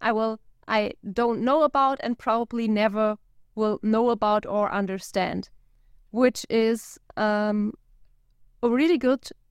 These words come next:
philosophy for life because it gives you, um, a lot of respect to, uh, to others. Um, and on the other hand, I think this is, like, the essence of what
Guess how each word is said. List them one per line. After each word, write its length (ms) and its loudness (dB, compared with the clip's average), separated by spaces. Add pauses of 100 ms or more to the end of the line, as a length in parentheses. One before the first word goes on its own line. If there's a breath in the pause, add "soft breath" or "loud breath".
philosophy 540 -2
for 200 -2
life 440 0
because 360 -2
it 220 -6
gives 260 -8
you, 260 -4 (520)
um, 320 2
a 40 0
lot 180 6
of 100 -16
respect 720 -4
to, 540 -4 (180)
uh, 380 0 (260)
to 120 -4
others. 520 -2 (1040)
Um, 480 0 (420)
and 300 2
on 100 4
the 120 2
other 260 2
hand, 240 0
I 100 0
think 300 -2
this 320 -6
is, 400 -2 (400)
like, 260 2
the 240 -2
essence 600 -2 (140)
of 340 2
what 340 0